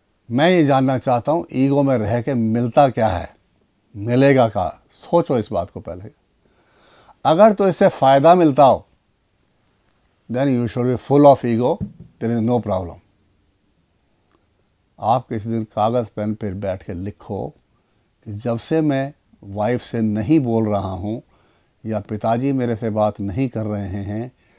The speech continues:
या दो भाई आपस में लड़े हुए हैं, जब से, तब से लेकर आज तक मुझे कितने फ़ायदे हुए हैं और कितने नुकसान हुए, एक बार लिख के देखो।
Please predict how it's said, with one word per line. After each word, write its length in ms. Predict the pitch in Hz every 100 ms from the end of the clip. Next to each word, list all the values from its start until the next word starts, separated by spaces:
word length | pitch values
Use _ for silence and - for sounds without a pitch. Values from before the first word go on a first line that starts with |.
| _ _ -
या 100 | 107
दो 260 | 104 131 151
भाई 280 | 120 117 123
आपस 340 | 110 113 110
में 100 | 113
लड़े 240 | 98 104 123
हुए 260 | 110 101
हैं, 260 | 101 98 107
जब 180 | 101 143
से, 320 | - 135 - _ _ _ _ _ _ _ _ _ _ _ -
तब 140 | 180
से 160 | - 208
लेकर 180 | 196
आज 160 | 180 160
तक 260 | - 156 117 _ _ _ _ _ _ -
मुझे 220 | 117 117
कितने 440 | 107 131 127 131 110
फ़ायदे 440 | - 98 107 120
हुए 280 | 117 143 143
हैं 100 | 147
और 120 | 214 -
कितने 220 | 123 120
नुकसान 460 | 113 98 - 98 92
हुए, 220 | 87 104
एक 180 | - 131
बार 120 | 131
लिख 220 | 113 147 -
के 100 | 110
देखो। 340 | 85 - -